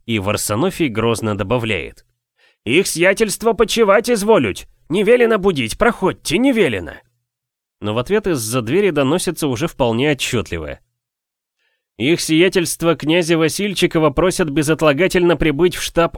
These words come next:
округа». Варсунька бросает на меня вопросительный взгляд. Я слегка киваю, и он, продолжая ворчать, открывает дверь. Причем делает это так, чтобы ни я, ни он сам не оказались на линии прямого выстрела.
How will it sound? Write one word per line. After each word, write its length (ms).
округа». 580
Варсунька 520
бросает 560
на 80
меня 260
вопросительный 720
взгляд. 480
Я 180
слегка 420
киваю, 500
и 120
он, 200
продолжая 560
ворчать, 400
открывает 580
дверь. 320
Причем 380
делает 320
это 180
так, 160
чтобы 360
ни 180
я, 260
ни 140
он 220
сам 240
не 80
оказались 580
на 120
линии 340
прямого 440
выстрела. 560